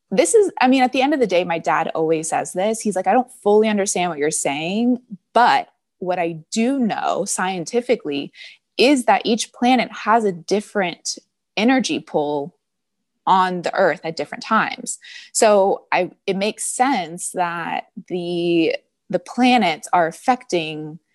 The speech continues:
the energy on Earth in some way. He's like, "Do I think it's gonna make you miss your flight? No." But, like, you know, I think he's like, "So on the scientific aspect, this great conjunction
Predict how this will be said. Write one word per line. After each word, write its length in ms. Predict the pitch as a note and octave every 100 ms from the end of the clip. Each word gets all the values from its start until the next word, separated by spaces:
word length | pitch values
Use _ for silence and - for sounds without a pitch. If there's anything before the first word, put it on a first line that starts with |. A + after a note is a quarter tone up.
| _ _ _
the 120 | -
energy 460 | G#3 G3+ F#3 F#3 - F3
on 260 | F3+ E3+ -
Earth 420 | G3 D#3 F3 -
in 160 | E3+ E3+
some 300 | - E3+ E3+
way. 180 | E3+ -
He's 200 | F3+ E3+
like, 300 | D3+ - _ _ E3
"Do 140 | F3+
I 80 | D3
think 180 | E3+ E3
it's 100 | -
gonna 140 | E3
make 220 | D3+ D#3
you 80 | D#3+
miss 220 | D3 D3
your 80 | -
flight? 460 | - F3 F#3 D4 D4+ _ _ _
No." 460 | D#4+ B3 - - - - - _
But, 160 | A3
like, 380 | G#3+ G#3 F#3 - -
you 160 | A#3+
know, 160 | G#3 F#3
I 140 | E3+
think 480 | - A3 G3 - - _ _ _ _ _ -
he's 280 | - B3 G3+
like, 200 | G3+ -
"So 360 | - A#3 G#3+
on 160 | - G#3
the 100 | G3+
scientific 760 | A3+ G#3 G3 - E4 E4 G3
aspect, 460 | F3 F3 - E3+ -
this 280 | F#3 E3+ -
great 200 | - E3+
conjunction 680 | - F#3 B3 F4+ - G#3+ G#3